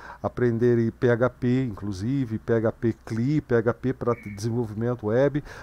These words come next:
os fundamentos da linguagem, pode me contratar pra, pra essas aulas particulares, que eu vou ficar muito feliz. É uma coisa que eu adoro fazer, né? E eu sei que o pessoal também te-, procura bastante esse tipo de informação.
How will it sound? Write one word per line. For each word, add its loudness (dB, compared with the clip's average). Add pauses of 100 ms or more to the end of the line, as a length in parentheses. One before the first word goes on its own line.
(120)
os -6
fundamentos 2
da -2
linguagem, 0 (400)
pode 4
me -4
contratar -2
pra, 4
pra -2
essas 0
aulas 2
particulares, 0
que -6
eu 0
vou 0
ficar 0
muito 0
feliz. 0
É -2
uma -6
coisa -2
que -4
eu 6
adoro 2
fazer, 0 (240)
né? 2
E 4
eu 4
sei -2
que -8
o -10
pessoal -2 (260)
também 2
te-, -8 (140)
procura 2
bastante 2
esse -4
tipo -8
de -2
informação. -4